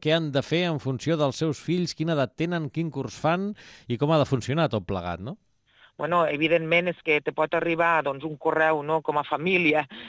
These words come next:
Speaker 2: de que hi ha un positiu a la teva, a la classe del teu fill, i en aquell moment dius: "Ui, a veure, no, no es confina tothom,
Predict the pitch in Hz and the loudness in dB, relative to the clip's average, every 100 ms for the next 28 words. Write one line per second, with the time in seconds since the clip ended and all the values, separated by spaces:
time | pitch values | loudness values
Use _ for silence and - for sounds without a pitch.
0 | - 170 160 170 151 151 156 165 170 175 | -4 -2 2 2 2 2 2 2 2 0
1 | 175 180 170 160 156 160 156 147 143 143 | 0 2 2 2 2 2 4 4 4 4
2 | 151 147 165 156 165 165 170 156 185 233 | 2 2 2 2 2 2 2 2 2 2
3 | 220 175 165 170 185 214 170 220 214 - | 2 2 0 0 0 0 0 0 -2 -4
4 | - - - 202 196 185 214 185 175 202 | -14 -8 0 2 4 4 4 4 2 0
5 | - 220 226 208 190 202 240 302 | -2 -4 -2 -4 -2 0 2 2